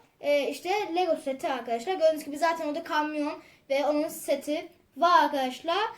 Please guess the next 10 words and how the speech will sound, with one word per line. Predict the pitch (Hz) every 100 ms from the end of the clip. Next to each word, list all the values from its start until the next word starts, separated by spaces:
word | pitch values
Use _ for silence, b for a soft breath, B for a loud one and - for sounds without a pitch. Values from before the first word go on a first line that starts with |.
| B B -
E, | 262 254 247 233
işte | 233 262 254
kupa | 339 285 285 311 339 294 - -
falan | 269 294 311
hepsi | 302 - 285
var | 277 269
arkadaşlar. | 220 220 202 - 320 427 - _ _ _ _ _ _ _ _ -
Şimdi | - 440 466
arkadaşlar | 302 269 285
ikinci | 349 392 440 330